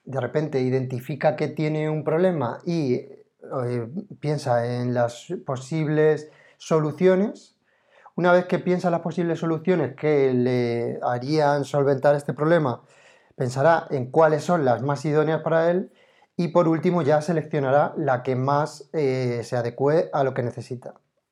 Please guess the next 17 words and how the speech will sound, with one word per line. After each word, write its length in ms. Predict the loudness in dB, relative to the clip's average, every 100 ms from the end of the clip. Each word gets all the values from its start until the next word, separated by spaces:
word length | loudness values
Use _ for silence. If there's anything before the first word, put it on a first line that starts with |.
| _
¿de 100 | -10
acuerdo? 380 | -6 -2 -2 -4 -10 -20 -20 -20 -20 _ -10
Entonces, 680 | -4 0 0 2 0 0 -12 -6
em, 880 | -2 0 2 2 0 -2 -4 -4 -10 _ _ -18 -12
teniendo 800 | -6 -2 0 2 4 4 2 0
qué 160 | -4 -2
tipo 340 | -4 -2 0
de 140 | 0
per-, 360 | 0 0 2 2
de 220 | 2 2
persona 400 | 2 -2 0 2
va 140 | 4 4
a 20 |
venir 240 | 4 2
a 80 | 0
nosotros 540 | 0 -4 -2 -4 -6 _ _ _ -4
y 300 | 0 0